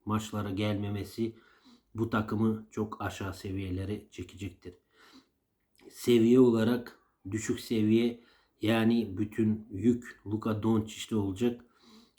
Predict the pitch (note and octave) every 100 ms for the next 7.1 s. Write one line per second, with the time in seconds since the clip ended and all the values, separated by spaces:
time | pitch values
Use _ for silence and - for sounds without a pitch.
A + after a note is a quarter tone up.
0 | - B2+ A#2+ A2 A2 G#2+ G#2+ A2 G#2+ G2+
1 | G#2+ G2+ G#2+ G2+ F#2+ F#2+ - A#2+ G#2+ G2+
2 | A2+ - G2 A#2 A#2 G2 G#2 G2 G2+ F#2
3 | A#2 G#2+ - F#2+ A2 G2+ G#2 - G#2+ G2
4 | G2 A2 A2 - _ _ - A2+ A2 A2+
5 | - A#2 G2 A2 G2+ G2 G#2 G2+ G#2+ G#2
6 | G#2+ G2 F#2+ G2 F#2+ G2+ G#2 G#2 G#2 -